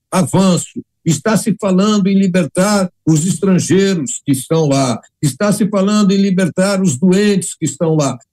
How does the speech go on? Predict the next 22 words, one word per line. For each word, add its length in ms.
Mas, 540
ah, 320
uma 220
parcela 420
muito 500
grande 300
aqui 240
de 80
Israel 500
acredita 840
que 180
essas, 600
eh, 280
informações 1000
são, 480
eh, 640
desvios 840
pra 400
criar, 380
em 100
primeiro 380
lugar 480